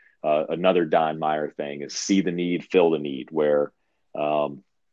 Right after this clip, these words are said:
as a coach is we really need to get better here. So I'm gonna, I'm gonna do my job and have a block of practice for that.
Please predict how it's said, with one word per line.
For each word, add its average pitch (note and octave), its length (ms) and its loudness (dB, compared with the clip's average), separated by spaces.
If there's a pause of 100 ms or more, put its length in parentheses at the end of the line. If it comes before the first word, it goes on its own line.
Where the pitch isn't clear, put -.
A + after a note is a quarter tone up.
(320)
as C#2 160 -8
a - 40 -8
coach G2+ 360 4
is D2+ 120 -6
we E2+ 160 0
really F#2 380 4
need F2+ 260 -2
to E2+ 60 -6
get E2 260 -2
better D#2+ 280 2
here. G2 440 2
So D2+ 200 -2
I'm E2+ 180 4
gonna, E2 180 -2 (180)
I'm F2 180 0
gonna E2 180 -4 (200)
do F#2+ 160 0
my E2+ 220 0
job E2 440 4
and D2+ 100 -12
have D#2+ 180 -4
a - 40 -6
block D#2 400 0
of D#2 160 -10
practice D#2 640 -6
for D2 220 -6
that. E2+ 380 2